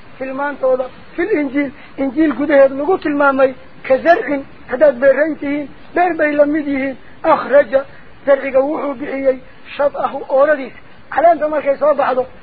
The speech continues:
dhexday ka duleeshaa, ooraa la yidhaah. Meeshaasay kolba caleen ka bixi, kolba caleen, kolba caleen. Marka hore waa mici,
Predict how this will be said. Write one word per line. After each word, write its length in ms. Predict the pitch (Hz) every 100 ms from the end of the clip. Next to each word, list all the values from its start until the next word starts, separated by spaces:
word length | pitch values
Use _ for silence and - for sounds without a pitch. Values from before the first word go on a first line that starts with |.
| -
dhexday 300 | - 294 269
ka 120 | 311
duleeshaa, 480 | 247 277 262 254 247 - - -
ooraa 280 | 285 311 285
la 120 | 285
yidhaah. 300 | 269 269 254 - - -
Meeshaasay 380 | 320 277 294 277
kolba 240 | 285 262 247
caleen 220 | 277 277
ka 100 | 285
bixi, 240 | 247 - 285 - -
kolba 280 | 277 302 294
caleen, 320 | 277 277 277 - - -
kolba 280 | 320 269 285
caleen. 240 | 285 277 277 - - - -
Marka 280 | 370 - 262 240
hore 240 | 262 269 - - -
waa 180 | 294 294
mici, 300 | 330 254